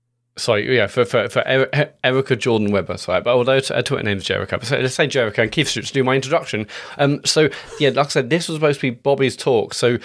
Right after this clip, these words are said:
the whole talk was actually from Bobby's perspective. So I'm very much, like, in at the last minute. But, but they had a bit of an intro for me, and that was nice.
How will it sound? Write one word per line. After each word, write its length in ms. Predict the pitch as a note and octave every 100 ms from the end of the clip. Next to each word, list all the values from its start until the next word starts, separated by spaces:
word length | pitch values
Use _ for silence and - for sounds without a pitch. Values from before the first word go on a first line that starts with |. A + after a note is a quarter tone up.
| - - _ _
the 60 | -
whole 200 | F3 E3
talk 240 | E3 D#3
was 80 | B2+
actually 240 | - -
from 180 | A#2 A#2
Bobby's 320 | A#2 A#2+ A#2+
perspective. 760 | - G#2+ - B2+ - G2+ G2 - _ _
So 180 | - C3
I'm 120 | B2+
very 160 | C#3 C#3+
much, 240 | A#2+ -
like, 300 | A#2+ A2+ - _ _ -
in 220 | C3+ B2
at 80 | -
the 80 | A#2+
last 300 | A2 A2 -
minute. 380 | A2+ F#2+ F#2+ _ _
But, 260 | A2+ G#2 A#2
but 180 | B2
they 160 | C#3+ E3+
had 100 | G#3+
a 20 |
bit 80 | F#3+
of 60 | D3
an 40 |
intro 240 | C3 A#2 G#2+
for 140 | G#2+
me, 40 | A2
and 80 | A#2
that 60 |
was 120 | G#2
nice. 340 | G2+ G2+ G#2